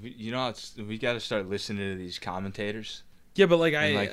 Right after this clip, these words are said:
Speaker 2: uh,
Speaker 1: about their
Speaker 2: some of these guys I
Speaker 1: pronunciation.
Speaker 2: don't even know, like, I've never even heard of them.
Speaker 1: Yeah, but I'm saying, like,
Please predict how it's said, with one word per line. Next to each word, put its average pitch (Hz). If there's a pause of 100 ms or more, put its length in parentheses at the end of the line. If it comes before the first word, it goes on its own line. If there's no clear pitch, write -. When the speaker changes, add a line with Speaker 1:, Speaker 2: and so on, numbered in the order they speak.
(140)
Speaker 2:
uh, 101
Speaker 1:
about 104
their 107
Speaker 2:
some 196
of 196
these 185
guys 180
I 175
Speaker 1:
pronunciation. 175
Speaker 2:
don't 180
even 170
know, 170
like, 147
I've 139
never 160
even 123
heard 143
of 120
them. 110 (640)
Speaker 1:
Yeah, 110
but 120
I'm 123
saying, 123
like, 107